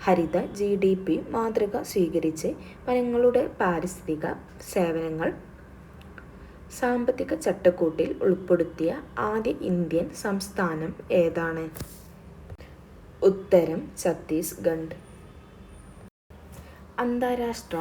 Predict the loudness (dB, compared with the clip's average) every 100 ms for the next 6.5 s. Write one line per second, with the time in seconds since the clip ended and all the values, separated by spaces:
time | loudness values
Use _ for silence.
0 | -4 2 4 6 4 2 -4 0 2 4
1 | 4 2 0 -4 -4 0 0 0 -2 -2
2 | -2 -2 0 -2 -2 -6 -4 0 2 2
3 | 0 0 -2 0 0 -2 -2 -2 -2 -4
4 | -8 -14 -16 -10 -2 0 0 2 0 -2
5 | -6 -6 -6 -4 -2 0 2 0 -2 0
6 | 0 0 -2 -4